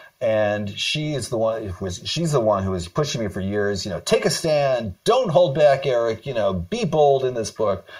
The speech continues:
I want you to step out in front of this issue." Okay. I write a line in this book saying, criticizing this decision,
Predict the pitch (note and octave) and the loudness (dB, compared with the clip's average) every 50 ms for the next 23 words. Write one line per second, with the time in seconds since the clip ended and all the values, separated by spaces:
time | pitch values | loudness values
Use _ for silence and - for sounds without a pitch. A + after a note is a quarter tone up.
0 | - - - - C3 C#3 E3 F3 E3+ - F3 A#2+ A#2 - - - - - D4+ - | -20 -10 2 2 4 4 4 2 2 0 -2 -2 -2 -4 -4 2 6 6 8 8
1 | A3+ D#3+ D3 C#3 B2+ A2 - - B2+ B2 A#2+ A2 G#2 G#2+ F#2+ - - G2+ F2+ - | 8 6 6 4 2 -2 0 0 2 2 2 0 -2 -4 -4 -4 -4 -6 -6 -6
2 | - F#2 D2+ - - G3+ - - G#2 F#2+ - - - - - - - - - - | -6 -8 -4 2 2 2 2 4 0 0 0 -4 -12 -20 -20 -20 -20 -20 -20 -20
3 | - - - B2+ B2+ B2+ C#3 F3 G#3 G#3+ G#3 G#3 G#3 - - _ _ _ _ _ | -20 -2 0 2 2 4 6 8 10 10 8 6 2 -4 -12 _ _ _ _ _
4 | _ C#3+ C3+ B2+ B2+ D3+ F3+ F#3+ D3 G#2+ F#2+ F#2 F#2 G#2 A2 A2+ B2 B2 - - | _ 2 2 6 6 6 8 8 6 4 2 0 -2 -4 -4 -2 -2 -4 -4 -2
5 | - D3+ B2 G2+ G2 - - C#3 C3+ B2 A#2+ A#2 A#2 - - - - - - _ | 0 2 2 2 2 -2 -2 -2 0 0 0 0 -2 -4 -8 -12 -16 -20 -10 _
6 | - - G#3 A#3+ A#3+ G3+ - - A#2+ A2 G#2+ G2+ F#2+ G#2 F#2 F#2+ G#2 - - _ | -2 0 0 2 2 2 4 6 6 6 4 4 0 -2 -2 -4 -6 -8 -12 _
7 | _ _ _ _ _ _ - A#2 C#3 C3+ - - - C#3 A#2+ - - C#3+ C#3+ C3 | _ _ _ _ _ _ -6 -4 -4 -4 -4 -6 -6 -6 -4 -2 0 0 0 0
8 | - E2+ D2 C#2+ | 0 -4 -6 -8